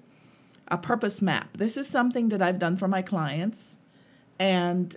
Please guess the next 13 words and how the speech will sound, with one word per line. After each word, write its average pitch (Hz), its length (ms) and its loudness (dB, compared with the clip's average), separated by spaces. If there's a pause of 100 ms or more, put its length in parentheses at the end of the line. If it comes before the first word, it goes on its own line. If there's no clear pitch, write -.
uh, 165 400 2
where 185 260 4
we 220 220 2
have 190 760 0 (100)
designed 180 680 0
a 170 160 2
map 170 760 2 (680)
that 180 180 2
helps 220 460 -4
them 185 320 0
outline 170 800 0 (540)
their 185 240 2
purpose 180 840 -2